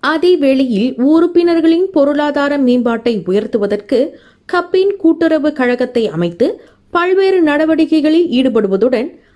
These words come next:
அண்மையில் தொழில் முனைவோர் மேம்பாடு கூட்டுறவு துறை அமைச்சர் டத்தோ ஆர் ரமணன் அவர்களை சந்தித்து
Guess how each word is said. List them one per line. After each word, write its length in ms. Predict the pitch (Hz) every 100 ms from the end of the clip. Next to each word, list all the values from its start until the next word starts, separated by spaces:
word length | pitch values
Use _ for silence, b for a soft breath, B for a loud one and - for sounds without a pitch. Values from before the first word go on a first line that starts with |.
| b
அண்மையில் 540 | 285 349 381 403 403 403
தொழில் 320 | 330 320 339
முனைவோர் 440 | 320 311 285 311 330
மேம்பாடு 460 | 262 285 294 294 302
கூட்டுறவு 460 | 277 262 269 254 247
துறை 200 | 220 196
அமைச்சர் 440 | 185 208 254 294 - B B 220
டத்தோ 260 | 294 302 294
ஆர் 260 | 285 330 415
ரமணன் 400 | 240 247 277 285
அவர்களை 400 | 180 185 208 220 262
சந்தித்து 540 | - 294 330 311 202